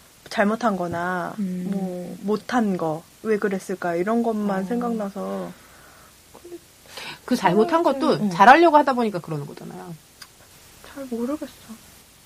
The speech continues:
Speaker 1: 그러니까
Speaker 2: 음.
Speaker 1: 그때는
Speaker 2: 음.
Speaker 1: 그게 맞다고 생각해서 행동했는데 지금 와서 다시 생각해보면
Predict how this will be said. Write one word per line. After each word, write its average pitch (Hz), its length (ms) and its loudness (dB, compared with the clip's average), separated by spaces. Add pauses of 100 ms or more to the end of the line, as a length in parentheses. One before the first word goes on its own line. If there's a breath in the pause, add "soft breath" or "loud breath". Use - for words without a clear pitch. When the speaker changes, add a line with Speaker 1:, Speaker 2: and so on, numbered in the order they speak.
(420)
Speaker 1:
그러니까 262 260 0
Speaker 2:
음. 254 40 -2
Speaker 1:
그때는 269 840 2
Speaker 2:
음. 196 60 -4
Speaker 1:
그게 247 220 2
맞다고 208 380 2
생각해서 247 460 -4
행동했는데 233 720 -2
지금 240 340 -4
와서 233 160 -6
다시 - 280 -10
생각해보면 214 1000 -4